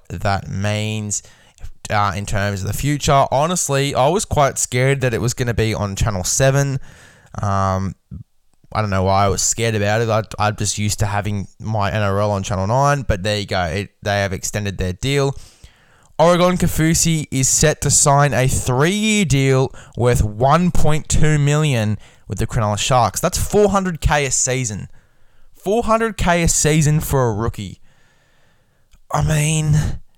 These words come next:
really? That's a lot of money. I would even argue that's overs. I'd be paying at least maybe three hundred, two fifty.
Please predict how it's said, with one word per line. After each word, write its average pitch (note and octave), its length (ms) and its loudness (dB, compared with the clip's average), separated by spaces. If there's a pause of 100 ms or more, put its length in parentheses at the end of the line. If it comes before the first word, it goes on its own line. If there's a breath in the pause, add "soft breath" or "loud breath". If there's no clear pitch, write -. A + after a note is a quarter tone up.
(100)
really? G3+ 800 -2 (640)
That's - 160 -6
a A#3 60 0
lot F#3+ 160 2
of D3 80 0
money. C#3 340 -2 (960)
I D3 160 4
would G#3+ 140 6
even D#3+ 160 4
argue C3 300 2
that's A2+ 200 -2
overs. A2+ 400 0
I'd C#3+ 180 0
be D3+ 100 -4
paying B2 340 0
at - 100 -6
least A2+ 380 -4
maybe G#2 360 -4
three C3 480 -2
hundred, D3+ 380 0
two C#3 180 0
fifty. E3+ 540 -4